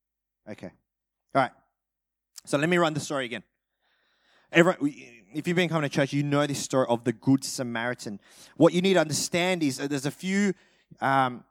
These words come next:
cultural things that you need to understand about this story, right? Jews and Samaritans don't get along. Right? You could replace this story, right? You could say a, a, a white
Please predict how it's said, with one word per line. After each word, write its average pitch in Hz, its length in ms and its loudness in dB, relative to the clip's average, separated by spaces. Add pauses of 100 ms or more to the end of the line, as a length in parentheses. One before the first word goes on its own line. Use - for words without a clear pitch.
(560)
cultural 185 480 0
things 147 240 -6
that 135 80 -4
you 131 140 -8
need 160 100 -4
to 143 80 -4
understand 135 400 -6
about 123 160 -4
this 110 120 -12
story, 156 360 -2
right? 110 240 -2 (360)
Jews 233 420 0
and 143 120 -8
Samaritans 131 800 -6
don't 139 240 -2
get 127 160 -4
along. 110 300 -6 (1600)
Right? 147 220 2
You 156 180 0
could 269 220 0
replace 175 420 0
this 139 120 -8
story, 139 500 -2 (560)
right? 123 320 -2
You 156 140 -8
could 190 140 -8
say 147 380 0 (540)
a, 123 420 -2
a, 120 140 -2
a - 40 0
white 143 640 -2